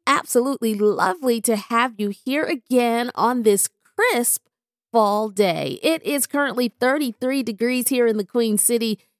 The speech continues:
It is cold today. It's starting to feel like autumn in Buffalo. So if you're here in the city, you may want to put on an extra layer or two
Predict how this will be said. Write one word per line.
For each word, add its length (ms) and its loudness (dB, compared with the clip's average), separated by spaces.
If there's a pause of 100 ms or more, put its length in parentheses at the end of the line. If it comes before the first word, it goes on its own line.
(140)
It 220 2
is 240 2
cold 640 0
today. 720 0 (340)
It's 300 4
starting 520 0
to 140 -2
feel 360 2
like 240 0 (160)
autumn 460 2
in 260 2
Buffalo. 560 2
So 260 0
if 220 2
you're 160 2
here 220 2
in 180 0
the 80 2
city, 360 2 (300)
you 140 -2
may 200 4
want 200 0
to 80 -2
put 320 0
on 220 0
an 260 0
extra 460 0
layer 600 0
or 160 0
two 500 0